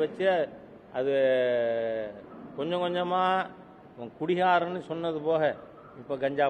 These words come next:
போடுறான், இல்ல கெட்டமின், இப்படியெல்லாம் தமிழ்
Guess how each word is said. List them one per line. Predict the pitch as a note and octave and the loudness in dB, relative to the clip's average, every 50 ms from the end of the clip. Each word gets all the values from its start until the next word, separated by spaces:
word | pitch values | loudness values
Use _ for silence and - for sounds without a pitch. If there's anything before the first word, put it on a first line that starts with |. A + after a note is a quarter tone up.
| C3 | 2
போடுறான், | C3+ C3 B2+ C3 C3 C3+ B2+ A#2+ A#2 G#2+ - - - - - - - - - - - - | 0 -2 -2 -2 -4 -4 -6 -8 -12 -16 -16 -18 -18 -18 -18 -18 -18 -18 -18 -18 -14 -12
இல்ல | B2 C3 C#3 C3+ - | -6 -6 -6 -2 0
கெட்டமின், | C3+ B2 - C#3+ C#3+ C#3+ C#3+ C#3+ C#3 C#3 - - - - - - - - - - - - - - - - - - - D#3+ | -2 0 0 -2 -2 -2 -4 -6 -6 -10 -16 -20 -20 -20 -20 -20 -20 -20 -20 -20 -20 -20 -20 -20 -20 -20 -20 -18 -16 -16
இப்படியெல்லாம் | C#3+ - - F#3+ G3 F#3 F#3 F#3 F#3+ G3 F#3 D3 - - - - - - - - - - - A#2+ | -14 -6 -4 0 0 2 2 4 4 2 2 0 -4 -8 -16 -20 -20 -20 -20 -20 -20 -12 -6 -6
தமிழ் | C3 D#3 F#3+ G3+ | -4 -2 -2 -4